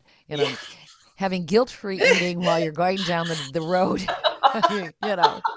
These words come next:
Speaker 2: Well, just think in a couple hours, you drink a little coffee, you'll poop it out anyway. So
Speaker 1: There
Speaker 2: you'll
Speaker 1: you
Speaker 2: be
Speaker 1: go.
Speaker 2: okay. <laughs>
Speaker 1: Yeah.
Speaker 2: You'll
Speaker 1: Absolutely.
Speaker 2: be fine. No worries.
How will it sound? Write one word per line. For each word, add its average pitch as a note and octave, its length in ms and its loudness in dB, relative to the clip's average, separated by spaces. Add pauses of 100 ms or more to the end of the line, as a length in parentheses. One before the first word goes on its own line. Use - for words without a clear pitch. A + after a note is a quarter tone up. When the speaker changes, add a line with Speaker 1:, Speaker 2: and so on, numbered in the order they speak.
(720)
Speaker 2:
Well, A#3 140 8
just C#4 200 0
think C4 200 -2
in A#3 80 0
a G#3+ 60 4
couple A3+ 320 6
hours, F#3 280 6
you F#3+ 80 -4
drink F#3 220 -6
a F#3+ 60 -4
little F3 160 2
coffee, E3+ 320 2
you'll E3 160 -2
poop E3 240 -6
it C#3+ 80 2
out C#3 160 2
anyway. B2 420 0
So - 140 -4
Speaker 1:
There A4+ 160 4
Speaker 2:
you'll - 120 0
Speaker 1:
you - 60 -4 (100)
Speaker 2:
be - 60 -2
Speaker 1:
go. D#4 180 2
Speaker 2:
okay. D4+ 300 2
<laughs> - 1300 4 (280)
Speaker 1:
Yeah. G3 300 2
Speaker 2:
You'll D#5+ 1040 -2
Speaker 1:
Absolutely. C#4+ 440 4
Speaker 2:
be D#4 60 0
fine. F#3+ 680 4 (120)
No A#3 260 6
worries. E3+ 600 6